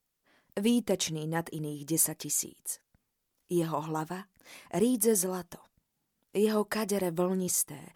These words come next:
čierne ako havran. Jeho oči ako holubice nad tokmi vody, umyté v mlieku, sedia ako vrúbené drahokamy. Jeho líca ako záhony vonín,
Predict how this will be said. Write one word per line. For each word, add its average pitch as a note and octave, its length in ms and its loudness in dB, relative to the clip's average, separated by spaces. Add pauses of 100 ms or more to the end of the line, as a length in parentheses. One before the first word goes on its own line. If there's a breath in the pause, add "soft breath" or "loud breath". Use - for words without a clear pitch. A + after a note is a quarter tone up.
(200 loud breath)
čierne G#3+ 480 4
ako D3+ 300 -6
havran. D#3+ 400 -6 (1040)
Jeho A#3 320 2
oči A#3+ 320 0
ako G3+ 400 -2
holubice F3 640 0
nad E3+ 240 -2
tokmi D#3+ 400 -6
vody, D#3 320 -10 (560 loud breath)
umyté F3+ 480 4
v D3+ 160 -8
mlieku, E3 560 -6 (240 loud breath)
sedia F#3 560 6
ako E3+ 160 0
vrúbené E3 720 0
drahokamy. D3 640 -8 (1040)
Jeho D#3 320 -2
líca E3+ 480 -2 (240 loud breath)
ako F#3+ 240 2
záhony G#3 560 4
vonín, D#3+ 480 -4